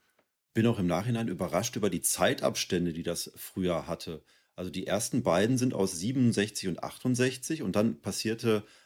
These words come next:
acht Jahre erstmal nix, bis Asterix erobert Rom kam. Dann wieder fast zehn Jahre, bis Asterix Sieg über Caesar kam.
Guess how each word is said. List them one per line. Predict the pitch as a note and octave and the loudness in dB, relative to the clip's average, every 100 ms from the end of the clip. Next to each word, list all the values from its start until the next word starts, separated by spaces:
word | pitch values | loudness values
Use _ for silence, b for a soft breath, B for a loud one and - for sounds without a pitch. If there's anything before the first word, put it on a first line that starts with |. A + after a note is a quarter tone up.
| b | b
acht | G2 G#2 - | -2 0 0
Jahre | A2+ A2 A2+ | 0 0 0
erstmal | F#2 - D#2+ | -2 -4 -2
nix, | F2+ C3 - | -2 -2 -6
bis | - - | -6 -6
Asterix | F#2 - G#2+ G2 | -8 -6 -6 -4
erobert | F2+ E2+ E2 - | -4 -4 -6 -10
Rom | D2+ F#2 | -4 -4
kam. | G2 A#2+ B2+ F3 A#3 _ _ _ _ | -2 -2 -2 -2 -4 _ _ _ _
Dann | - G3 F3+ | 2 4 4
wieder | A#2 - | 2 0
fast | - F#2 F2+ - | 2 0 0 -2
zehn | - G2+ F#2 F#2 | 0 4 4 4
Jahre, | F2 F#2 G#2+ A2+ | 2 2 0 -2
bis | G2+ | -4
Asterix | - G2 - - G#2 E2+ | -4 -6 -6 -8 -8 -8
Sieg | G2 | -8
über | E2 E2 | -6 -6
Caesar | - F2 E2+ G#2 A#2+ | -6 -4 -4 -4 -8
kam. | - C3+ D#3+ A3 | -10 -8 -6 -8